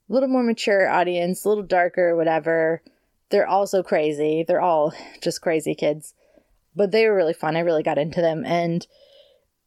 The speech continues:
one of the members, uh, Wonho, had to leave the group not too, too long ago.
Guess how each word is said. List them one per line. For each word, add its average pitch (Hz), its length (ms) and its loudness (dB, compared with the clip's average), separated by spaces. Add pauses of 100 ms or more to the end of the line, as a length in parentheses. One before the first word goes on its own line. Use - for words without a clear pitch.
(160)
one 196 300 0
of 202 120 0
the 185 80 0
members, 170 760 -2
uh, 147 280 0
Wonho, 170 760 0
had - 520 -6
to 165 140 -2
leave 233 200 0
the 208 80 -2
group 180 360 -2 (300)
not 165 320 -2
too, 285 160 -2
too 233 120 -2
long 160 240 -4
ago. 160 420 0